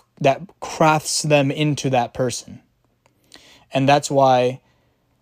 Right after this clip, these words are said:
having a strong enough dream, um, having a compelling enough dream is what gets you to make things ridiculously easier in your life.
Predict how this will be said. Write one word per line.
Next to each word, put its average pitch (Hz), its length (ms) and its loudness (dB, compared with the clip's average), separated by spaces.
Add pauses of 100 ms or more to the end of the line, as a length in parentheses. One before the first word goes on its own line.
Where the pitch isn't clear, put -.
having 143 340 0
a 127 60 0
strong 165 560 2
enough 147 340 -2
dream, 135 580 -4 (1040)
um, 123 300 0
having 139 320 0
a 131 60 -4
compelling 165 580 -2
enough 147 300 -2
dream 139 540 -4 (920)
is 135 160 -4
what 131 180 0
gets 139 280 2
you 123 300 -4 (720)
to 135 120 -4
make 135 220 2
things 123 580 -4
ridiculously 135 680 0 (100)
easier 139 480 0
in 110 100 -4
your 107 100 -4
life. 104 340 -10